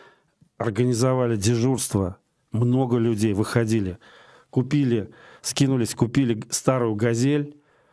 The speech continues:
чтобы загораживать въезд и выезд со стройки, чтобы ничего, и не давали ничего ввозить и вывозить. Вот. Ну,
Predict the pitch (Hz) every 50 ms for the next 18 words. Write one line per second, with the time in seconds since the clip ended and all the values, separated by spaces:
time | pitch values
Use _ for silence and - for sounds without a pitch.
0 | _ _ - - - 127 117 117 117 101 120 107 107 127 127 135 143 131 117 123
1 | 113 107 - 107 104 104 110 131 139 131 135 - 120 104 101 120 135 135 113 -
2 | - - - - - 120 113 107 - - 117 117 110 98 - - - 87 - _
3 | - - - 113 98 113 110 - - 135 120 117 - - - 123 127 123 135 139
4 | 135 135 135 127 131 - 127 117 104 98 101 113 113 104 101 95 87 - _ _
5 | _ _ _ _ _ _ - 101 98 107 104 110 110 107 101 101 92 90 - _
6 | _ _ _ _ _ _ - - - - - - - - - _ _ - _ _
7 | _ - 113 110 107 107 104 101 - - 139 117 110 123 143 143 151 147 143 135
8 | 135 127 123 120 117 110 107 104 107 110 139 143